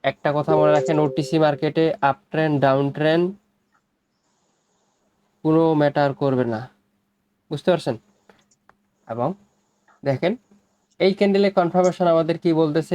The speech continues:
এই ক্যান্ডেলের কনফার্মেশন অনুযায়ী পরবর্তী ক্যান্ডেল তৈরি হবে। সর্বপ্রথম আমাদের দেখতে হবে মার্কেটের অ্যালগরিদমটা। মার্কেটের অ্যালগরিদম আমাদের কি বলতেছে এবং কি করতেছে,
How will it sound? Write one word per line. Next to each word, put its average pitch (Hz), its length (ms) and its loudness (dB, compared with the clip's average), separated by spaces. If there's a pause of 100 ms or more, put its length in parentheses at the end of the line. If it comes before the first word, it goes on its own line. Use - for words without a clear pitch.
এই 147 120 0
ক্যান্ডেলের 160 360 0
কনফার্মেশন 147 540 -2
অনুযায়ী 160 280 0
পরবর্তী 139 380 -2 (120)
ক্যান্ডেল 139 320 0 (800)
তৈরি 151 320 2
হবে। 120 160 -2 (760)
সর্বপ্রথম 156 460 0 (100)
আমাদের 147 300 2
দেখতে 143 260 -4
হবে 156 160 2 (640)
মার্কেটের 139 480 0
অ্যালগরিদমটা। 131 760 0 (640)
মার্কেটের 139 640 -2
অ্যালগরিদম 143 560 0
আমাদের 139 300 0
কি 151 100 -2 (100)
বলতেছে 147 440 -4
এবং 135 120 -2 (100)
কি 139 60 -6 (120)
করতেছে, 139 360 -6